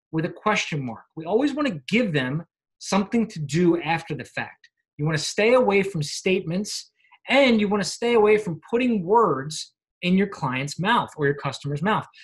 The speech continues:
You wanna keep from telling and start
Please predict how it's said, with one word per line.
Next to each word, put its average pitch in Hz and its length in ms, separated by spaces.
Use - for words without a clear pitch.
You 170 160
wanna 202 160
keep 302 480
from 170 260
telling 233 540
and 143 160
start 165 460